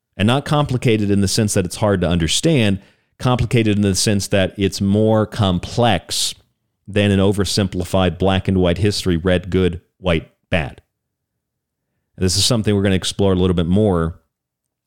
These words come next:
I am absolutely fascinated by this history. I, as I said, I have a whole chapter on it in my book, Liberty Shrugged,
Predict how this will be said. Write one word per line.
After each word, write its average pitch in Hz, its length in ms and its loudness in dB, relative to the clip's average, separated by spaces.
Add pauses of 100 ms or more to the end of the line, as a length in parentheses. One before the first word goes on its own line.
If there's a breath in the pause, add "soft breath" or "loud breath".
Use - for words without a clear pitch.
(140)
I 104 120 2
am 101 120 2
absolutely 92 460 0
fascinated 95 640 -2
by 82 160 2
this 78 180 -2
history. 90 420 0
I, 80 60 0
as 82 240 0
I 82 80 2
said, 92 220 0
I 87 80 2
have 87 180 0
a 82 180 0 (340 soft breath)
whole 104 180 0
chapter 104 520 0
on 82 140 0
it 80 140 0 (400)
in 85 160 0
my 82 180 2
book, 95 400 -2 (460)
Liberty 95 400 0
Shrugged, 85 640 0